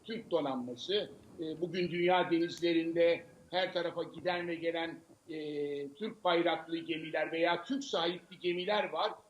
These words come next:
Hepsine tek tek eskort ve refakat veremeyeceğimize göre bunu bırakın Türk donanmasının yapabilmesine, Amerikan donanması, İngiliz donanması da yapamaz.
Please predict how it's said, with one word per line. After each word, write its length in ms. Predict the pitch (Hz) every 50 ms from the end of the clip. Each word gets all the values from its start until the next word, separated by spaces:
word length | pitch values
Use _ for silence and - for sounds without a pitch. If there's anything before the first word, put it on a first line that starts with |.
| _ _
Hepsine 440 | - 202 226 220 - 196 202 190 - 202
tek 240 | 196 190 - -
tek 160 | 196 190 180 -
eskort 560 | - 185 170 - - - 196 196 190 196 - 175
ve 80 | 180
refakat 560 | 175 175 175 185 185 180 185 208 190 - -
veremeyeceğimize 1160 | 175 175 180 220 247 247 226 214 185 - - 170 165 165 165 165 165 165 160 160 - - 156 139
göre 480 | 135 143 135 - 151 185 220 196 - - - - _ _ - -
bunu 360 | 165 180 190 190 143 - - - -
bırakın 340 | 247 285 277 294 269 - -
Türk 160 | 220 220 - - - - -
donanmasının 540 | 175 180 185 185 185 180 180 180 180 185 180
yapabilmesine, 920 | 175 175 170 175 180 175 170 175 170 170 165 - - 175 185 220 240 - - - - _ _ -
Amerikan 520 | 165 156 165 170 180 175 175 196 208 208 202
donanması, 540 | 190 190 185 185 180 180 180 185 185 190 196
İngiliz 400 | 190 185 185 190 202 202 170 -
donanması 520 | 190 190 190 202 202 214 214 226 285 302
da 60 | 302
yapamaz. 600 | 254 208 180 - 160 147 135 135 131 - - -